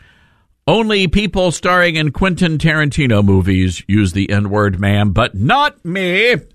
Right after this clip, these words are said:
not Todd Starnes, a friend of all, including the black man.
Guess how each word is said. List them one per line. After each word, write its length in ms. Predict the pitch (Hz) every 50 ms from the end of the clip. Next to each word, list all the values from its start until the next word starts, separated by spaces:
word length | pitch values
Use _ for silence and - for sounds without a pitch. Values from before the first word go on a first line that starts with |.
| _ _ _ _
not 340 | - 113 156 214 240 226 175
Todd 280 | - 208 214 196 190 160
Starnes, 760 | 139 - - 196 180 170 160 160 175 202 214 185 127 - - - - - _ _ - _ _ _ _ _ _ -
a 120 | 147 170
friend 500 | - - - - 196 233 254 262 254 240
of 140 | 247 226 202
all, 760 | 233 247 247 247 247 226 208 185 165 135 110 90 73 - - _ _ -
including 680 | 175 196 190 151 - 190 220 240 247 226 220 196 175
the 100 | 165 156
black 340 | 143 160 160 156 143 127 127
man. 640 | 131 131 135 139 143 139 143 156 175 185 175 151 117